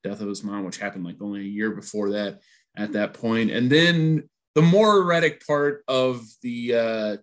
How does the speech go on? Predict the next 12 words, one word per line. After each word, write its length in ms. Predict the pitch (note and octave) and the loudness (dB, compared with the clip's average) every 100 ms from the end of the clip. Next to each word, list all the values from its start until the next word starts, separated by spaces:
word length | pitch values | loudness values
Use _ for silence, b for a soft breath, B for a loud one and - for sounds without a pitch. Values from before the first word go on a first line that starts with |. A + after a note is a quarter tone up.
| _ | _
documentary 520 | A#2 A#2 A#2 A#2 A2+ | -4 -4 -6 -6 -4
series 340 | - A#2 A2+ | -2 -2 -2
is 80 | G#2 | -4
definitely 340 | - A#2+ A#2+ A2+ | 0 0 0 -4
gonna 200 | A2+ G#2+ | -4 -4
be 280 | A2+ G#2+ | -2 -2
the 140 | G#2+ G#2+ | -2 -2
stuff 420 | - G#2+ G#2+ G#2+ _ _ _ _ | -4 -2 -4 -4 _ _ _ _
that 120 | G#2+ | -4
revolves 480 | G#2+ A2+ G#2+ G#2+ A2 | 0 -2 0 -2 0
around 340 | G#2+ A2 G#2+ | -2 -2 -4
him 520 | G2 G#2+ G#2+ G#2 G2+ | -4 -2 0 0 -2